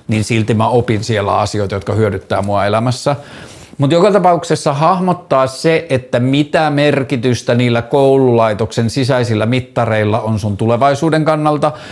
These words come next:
Jos niillä on merkitystä ainoastaan siellä koulun sisällä, niin sit voi mun mielestä antaa itselleen vapauden, että ainoa tavoite, mitä mulla on, on päästä näistä minimi-, niinku, minimivaatimuksista yli, että mä pääsen eteenpäin ja mä saan sen, mitä mä oon tullut täältä koulusta hakemaan.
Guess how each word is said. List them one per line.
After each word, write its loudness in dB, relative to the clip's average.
Jos 2
niillä 2
on 2
merkitystä 0
ainoastaan 0
siellä 0
koulun 2
sisällä, 0
niin 0
sit -2
voi 2
mun 2
mielestä 2
antaa 0
itselleen 0
vapauden, 0
että -2
ainoa 2
tavoite, 0
mitä -2
mulla 0
on, 0
on 0
päästä -2
näistä -2
minimi-, -2
niinku, -2
minimivaatimuksista 0
yli, 2
että -4
mä -2
pääsen -2
eteenpäin -2
ja -2
mä -2
saan -2
sen, -2
mitä -2
mä 0
oon 0
tullut -2
täältä -2
koulusta 0
hakemaan. 0